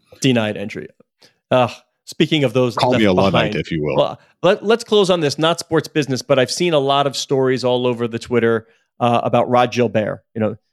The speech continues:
Speaker 2: Yes.
Speaker 1: Mister, Mister New York Rangers,
Speaker 2: Mister Ranger.
Speaker 1: um, passed away, um, over the weekend. And I, too, I have a Rod Gilbert story that, that I'll share quickly just to end this. And as everybody who listens to this show probably knows, I have a hockey playing son.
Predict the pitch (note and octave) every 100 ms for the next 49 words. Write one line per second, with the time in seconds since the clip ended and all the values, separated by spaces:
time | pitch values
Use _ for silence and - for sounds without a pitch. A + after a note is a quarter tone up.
0 | - F#2 - B2 - - D#3+ E3 E3+ E3
1 | D3 C#3+ C#3+ C#3 C3+ C#3 B2+ - - F#2
2 | - C3+ C3 B2+ B2 B2+ B2 C#3 C3 -
3 | C3+ B2+ B2+ B2+ B2 B2 _ _ _ -
4 | A#2+ A#2+ A2+ A#2 - A#2 A2+ A#2 A#2 A2+
5 | A#2 A2+ A2+ A2+ - _ _ _ C3+ B2
6 | A#2+ A#2+ A#2+ - C#3+ D3 C#3+ D#3 C#3 B2+
7 | C#3 C3+ C3 B2+ B2+ A#2+ A#2+ A#2+ A#2 B2
8 | A#2+ A2+ A2 A2+ A2 G#2+ G#2 - A#2 A2
9 | - A#2 A#2 A2 G#2+ - A2 G#2 G#2+ -
10 | _ _ _ - B2 A#2+ A#2+ A#2 - A#2+
11 | B2 B2 A#2+ A#2 A#2 A#2 A#2+ A#2 A#2+ -
12 | A2+ G#2+ - A2 - A2 A2 A2+ A2 G#2+
13 | G#2+ G#2 G#2 G#2 G#2 G#2+ G#2 G#2 A2+ -
14 | A2 G#2+ G#2 D#3 D#3 C#3+ C3+